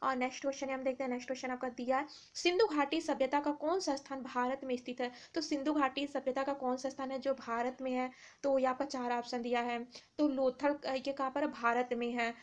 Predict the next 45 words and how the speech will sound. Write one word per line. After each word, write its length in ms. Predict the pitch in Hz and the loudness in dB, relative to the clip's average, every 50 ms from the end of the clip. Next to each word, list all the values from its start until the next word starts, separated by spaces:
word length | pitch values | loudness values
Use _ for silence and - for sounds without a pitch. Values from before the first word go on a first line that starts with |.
| - _ | -14 _
तो 100 | - 294 | 0 2
सिंधु 320 | 294 302 285 254 247 285 285 | 2 2 2 0 2 0 0
घाटी 280 | 285 269 254 254 277 | 2 0 0 0 -2
सभ्यता 420 | 285 285 254 226 247 247 247 269 269 | -2 -2 -2 0 0 0 2 2 0
का 100 | 269 269 | 0 -2
कौन 220 | 262 262 254 254 | -2 0 -2 0
सा 140 | 254 269 262 | 0 -2 -4
स्थान 200 | 254 - 262 254 | -4 -4 -6 -4
भारत 220 | 254 262 262 262 - | -2 -2 -4 -2 -2
में 80 | 269 269 | -2 -2
है? 80 | 294 | -2
तो 100 | 294 294 | -2 0
लोथल 320 | 240 240 233 233 - 254 247 | 0 0 -2 -2 -2 -2 0
जो 120 | 269 294 | 0 -2
भारत 420 | 285 254 240 233 233 233 247 247 240 | -2 -2 -2 -2 -2 -2 -2 -2 -4
में 100 | 240 240 | -4 -2
है। 180 | 240 240 240 - - - - - | -2 -4 -4 -6 -14 -20 -8 -4
और 140 | 262 254 240 | -2 -2 0
नेक्स्ट 220 | 233 240 247 254 | 0 -2 -2 -2
क्वेश्चन 280 | - 277 269 - 269 269 | -4 -4 -4 -4 -4 -4
हम 120 | 269 262 | -4 -2
देखते 200 | 254 254 247 262 | -2 -2 -2 -2
हैं। 40 | 247 | -4
नेक्स्ट 160 | 247 247 - | -4 -4 -4
क्वेश्चन 240 | - 254 254 269 254 | -6 -6 -6 -4 -6
आपका 180 | 254 254 - 247 | -6 -4 -6 -6
दिया 340 | 233 - 233 226 233 247 | -6 -6 -4 0 2 2
है, 260 | 240 240 240 254 330 349 - - - - - - | 2 2 -2 -2 -4 -4 -8 -14 -20 -20 -18 -18
सिंधु 300 | - - 330 320 330 403 | -2 0 0 4 4 4
घाटी 300 | 370 311 285 277 285 294 | 4 4 0 2 2 2
सभ्यता 400 | 302 302 277 240 269 254 262 277 | 2 2 2 2 2 2 2 2
का 120 | 285 277 269 | 2 2 0
ज्ञान 320 | 226 208 247 254 254 262 | 0 0 0 2 2 2
मिलता 300 | 277 254 247 240 - 254 | 2 0 0 0 2 0
है, 60 | 247 | 0
तो 100 | 247 269 | 0 0
सिंधु 300 | 285 - 294 285 302 359 | -4 -4 -2 0 2 2
घाटी 260 | 359 302 277 269 285 294 | 2 2 0 0 0 -2
सभ्यता 320 | 285 240 262 262 269 269 | 0 -2 0 -2 -2 -2
का 100 | 285 277 | -2 -2
ज्ञान 240 | 240 262 247 254 262 | -2 0 0 0 0
जो 120 | 262 262 | 0 -2
किससे 300 | 254 254 247 - - 262 | -2 -4 -6 -2 -2 -2
मिलता 240 | 262 254 247 247 262 | -2 -2 -2 0 0
है? 120 | 262 277 | 0 0